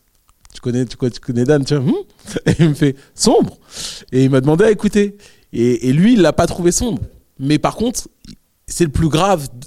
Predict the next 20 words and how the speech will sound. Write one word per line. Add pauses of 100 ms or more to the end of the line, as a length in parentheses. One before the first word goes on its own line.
de
tous
les
disques
que
j'ai,
que
j'ai
pu
écrire. (500)
Parce
que,
pour
moi,
euh, (460)
bah,
aujourd'hui,
j'ai
un,
j'ai,